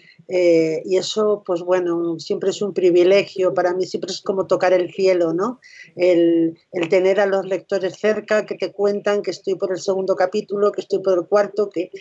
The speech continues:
quiero más y quiero más, ¿no? Entonces, ha sido una experiencia, eh, muy, muy bonita, ¿no? Eh, yo no podía imaginarlo cuando escribí la novela,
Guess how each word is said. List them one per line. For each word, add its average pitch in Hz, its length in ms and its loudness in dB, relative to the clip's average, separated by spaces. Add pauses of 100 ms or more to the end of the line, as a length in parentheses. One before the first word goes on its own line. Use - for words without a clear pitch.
(200)
quiero 196 300 4
más 226 480 -2 (180)
y 220 140 -12
quiero 214 260 2
más, 180 320 -4
¿no? 202 180 -8
Entonces, 214 580 -2 (200)
ha 196 120 -2
sido 208 460 0
una 202 140 -2
experiencia, 208 960 0 (400)
eh, 190 140 2
muy, 214 420 2
muy 208 260 2
bonita, 170 480 2
¿no? 208 260 -4 (340)
Eh, 180 560 6
yo 202 120 2
no 208 120 0
podía 180 240 2
imaginarlo 196 640 0
cuando 170 400 0
escribí 170 360 -2
la 165 140 0
novela, 180 580 0